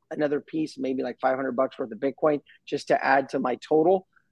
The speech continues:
Um, but we'll, we'll see what happens. Um, that, you know, people are already talking about, like, this whole pivot thing, but what, what they need to understand is that Powell based everything on his dat-, on the data, right? And the data last time didn't look so good, right? It's a lagging indicator,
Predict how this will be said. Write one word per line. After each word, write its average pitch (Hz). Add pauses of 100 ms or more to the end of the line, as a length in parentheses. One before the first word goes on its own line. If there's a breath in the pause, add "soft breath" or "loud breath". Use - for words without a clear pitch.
(160)
Um, 151
but 165
we'll, 180
we'll 190
see 226
what 220
happens. 147
Um, 143 (420)
that, 170
you 180
know, 170 (460)
people 208
are 202
already 185
talking 170
about, 147
like, 139
this 143
whole 156
pivot 160
thing, 196
but 147 (120)
what, 160
what -
they 170
need 190
to 202
understand 170
is 139
that 131 (100)
Powell 170
based 156
everything 147
on 135
his 113
dat-, 135
on 135
the 117
data, 135
right? 123 (380)
And 170
the 156
data 170 (180)
last 160
time 147 (280)
didn't 156
look 170
so 139
good, 120
right? 127
It's -
a 147
lagging 151
indicator, 147